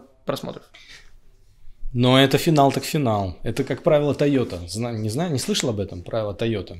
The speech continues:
Speaker 2: Есть завод Toyota, который
Speaker 1: Мгм.
Speaker 2: пускает, понятно, да, машины. У них есть такое правило очень крутое. Идет конвейер, да? И вдруг на какой-то линии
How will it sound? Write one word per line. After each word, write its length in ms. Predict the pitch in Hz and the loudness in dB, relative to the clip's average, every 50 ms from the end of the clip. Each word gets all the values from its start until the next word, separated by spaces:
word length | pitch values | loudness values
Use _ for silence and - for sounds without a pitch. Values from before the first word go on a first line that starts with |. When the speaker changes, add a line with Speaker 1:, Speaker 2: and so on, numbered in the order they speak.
| - - - | -18 -12 -6
Speaker 2:
Есть 200 | 151 135 104 95 | -4 -4 -2 -2
завод 380 | 98 104 113 113 214 101 - - | -2 -2 -2 -2 -2 -4 -4 -4
Toyota, 340 | 151 190 226 254 240 - - | -4 -2 -2 -4 -4 -6 -10
который 260 | - 123 156 131 120 | -10 -8 -6 -6 -6
Speaker 1:
Мгм. 80 | - | -6
Speaker 2:
пускает, 380 | - - - - 123 104 87 - | -6 -8 -6 -6 -6 -8 -8 -10
понятно, 380 | - 107 101 92 85 - 92 123 | -10 -10 -8 -10 -10 -12 -12 -8
да, 80 | 151 | -6
машины. 460 | 156 - 110 101 - - 101 82 80 - - - - - - - - | -4 -4 -4 -4 -6 -6 -6 -6 -4 -4 -4 -4 -4 -10 -18 -14 -8
У 60 | 139 147 | -4 -2
них 180 | 170 165 - | -2 0 0
есть 180 | 131 120 - - | 0 -2 0 -2
такое 240 | 131 - 135 120 104 | -4 -4 -4 -4 -4
правило 340 | - 123 120 107 92 87 | -4 -4 -4 -4 -4 -4
очень 200 | 87 - - 101 | -6 -8 -8 -8
крутое. 400 | - - 110 - - 98 90 90 | -6 -6 -6 -6 -6 -6 -6 -6
Идет 180 | 107 160 202 - | -4 -4 -4 -2
конвейер, 420 | - 160 135 117 101 90 85 82 | 0 0 0 0 0 -2 -4 -6
да? 260 | 85 110 151 202 202 - - - - - - - - - - - - - - | -6 -4 -4 -4 -6 -8 -16 -20 -20 -20 -20 -20 -18 -16 -16 -16 -16 -8 -4
И 100 | 135 120 | -2 -2
вдруг 340 | 120 131 226 254 233 - - | 0 2 2 2 2 2 0
на 60 | 135 | 0
какой-то 380 | 143 147 - 196 190 - - 156 | 0 0 0 -2 -2 0 0 0
линии 1000 | 147 160 208 233 233 214 196 180 175 165 160 151 147 143 139 135 131 127 120 120 | 2 4 4 4 4 4 4 4 4 4 4 2 2 2 2 2 0 0 -2 -4